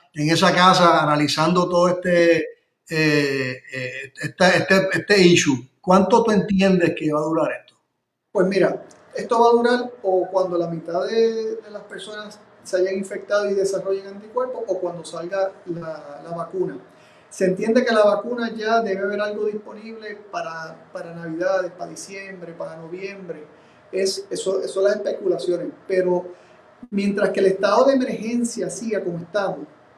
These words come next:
Speaker 2: pues todavía va a haber, eh, la, va a haber ese control de personas.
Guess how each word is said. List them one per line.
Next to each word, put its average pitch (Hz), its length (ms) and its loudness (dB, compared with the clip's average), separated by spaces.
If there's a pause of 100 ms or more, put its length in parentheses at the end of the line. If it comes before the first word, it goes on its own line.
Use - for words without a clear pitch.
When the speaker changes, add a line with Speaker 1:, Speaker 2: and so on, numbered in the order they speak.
(220)
Speaker 2:
pues 170 160 -4
todavía 175 360 0
va 190 120 4
a 196 40 2
haber, 202 120 -2 (140)
eh, 180 340 -4
la, 165 320 0 (260)
va - 40 0
a 170 40 2
haber 190 120 2
ese 202 200 -4
control 185 440 -2
de 190 80 -4
personas. 165 520 -8